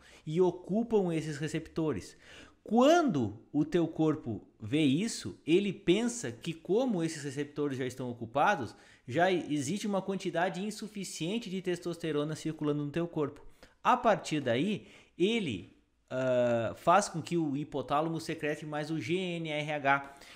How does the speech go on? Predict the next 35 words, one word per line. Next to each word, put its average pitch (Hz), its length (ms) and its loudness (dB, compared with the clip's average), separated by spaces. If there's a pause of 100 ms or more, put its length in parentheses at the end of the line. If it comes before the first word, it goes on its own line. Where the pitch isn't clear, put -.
que 180 220 4
é 208 100 6
o 240 140 4
hormônio 170 580 2
que - 160 -4
vai 143 240 4
fazer 131 800 -4 (200)
com 156 160 -4
que 147 240 -2
a 143 60 2
tua 214 340 0
hipófise 151 840 2 (120)
produza 147 600 2 (300)
a, 131 100 0
o 127 160 4
L 165 160 6
H 160 340 6
e 170 100 2
o 170 40 2
F 165 160 -2
S 170 140 -4
H, 151 240 4
que 196 160 -4
são 208 260 -2
as 190 160 0
gonadotropinas 180 1300 0
que 180 120 -4
vão 196 300 -2
estimular 185 560 0
tanto 139 560 -4 (300)
a 139 100 4
produção 160 720 0
de 233 100 -4
testosterona 156 640 -2
pelas 131 560 -2